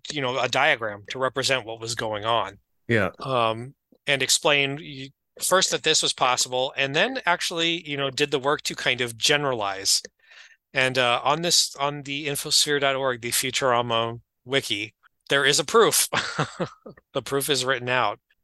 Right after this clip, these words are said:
Speaker 1: You know, the possibility and also, like, upper bounds on how many switches it would take, you know, based on, uh, the number of switches that have already occurred and, um, you know, the size of the,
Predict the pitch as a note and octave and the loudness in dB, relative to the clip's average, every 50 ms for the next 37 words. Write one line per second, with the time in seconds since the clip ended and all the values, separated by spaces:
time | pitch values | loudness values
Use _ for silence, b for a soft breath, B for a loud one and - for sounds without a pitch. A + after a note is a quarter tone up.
0 | _ - C3 A#2+ A#2 A2+ A#2 A#2 C3 - - E3+ D#3+ D3+ - - D#3 C3 C3 B2+ | _ -4 -2 0 0 0 0 -2 -6 -2 2 2 4 4 4 2 2 0 0 0
1 | B2+ B2+ B2+ C3 C3 C3 C3+ C3+ A#2 B2 B2 A#2+ A#2+ A#2+ A#2 - - C3 A#2+ A#2 | 2 0 0 2 2 2 2 2 2 0 0 0 0 0 0 0 -2 0 0 0
2 | A2 A2+ - A#2+ A#2+ - C3+ B2 - B2 A2+ A2+ A2+ A2+ A#2 A#2+ A#2+ A#2 - - | -2 -2 -2 -6 -8 -4 -4 -4 0 2 2 2 4 2 2 0 0 0 0 0
3 | A2+ A2 G#2+ - - B2 B2 A#2+ A#2+ A#2+ B2 A#2+ - - C3+ B2 - - B2 B2 | 0 0 -2 -2 -2 -2 -2 -2 -2 -2 2 2 2 2 2 0 0 0 0 -2
4 | B2+ A2 A2 A2 - - B2 A2+ A2+ A2+ - - _ _ _ _ _ _ _ B2+ | -4 -6 -8 -8 -4 -2 0 0 0 -2 -6 -12 _ _ _ _ _ _ _ -8
5 | B2 A#2 A#2+ A#2 A2+ A2+ A2 _ _ B2+ A#2+ A#2 - - - B2 A#2 A2+ A2+ A2+ | -2 0 2 2 2 0 -2 _ _ 0 2 4 2 2 2 2 0 0 -2 -6
6 | A2+ A#2 A2+ A2+ _ _ _ _ _ - B2+ A#2+ A#2 A2 A#2 A#2+ A#2 B2 B2 A#2 | -8 -14 -16 -18 _ _ _ _ _ 0 0 2 2 0 -2 -2 -2 -2 0 0
7 | B2 A#2 A2 - - C#3 A#2+ - B2+ A2+ A2+ A#2 A2+ G2+ A2 G#2 G#2 G2+ G2+ G2 | 0 2 2 2 2 2 0 0 0 0 0 -2 -2 0 0 0 0 0 -2 -4
8 | G2 G2+ - - D#3+ D3+ D3+ D3 D3 C#3+ C#3+ C#3+ C3+ - - A#2+ A#2 A#2 A2+ A2 | -8 -6 0 4 4 6 6 6 6 6 4 2 0 -2 -4 -4 -2 0 0 0
9 | A2 A2 A2+ G#2+ - C#3 A2+ A2 G#2 G#2 G#2+ A2 - _ _ _ _ - - A2+ | 0 -2 -4 -6 -4 -2 -2 -2 -2 -4 -6 -14 -20 _ _ _ _ -12 -10 -8
10 | G2+ G2+ G2 G#2+ - - - B2+ A#2+ A#2+ B2 A#2 A#2 A2 G#2+ A#2+ A2+ A2 A2 | -8 -8 -4 0 2 2 4 4 2 2 0 -2 -4 -4 -4 -2 -2 -2 -4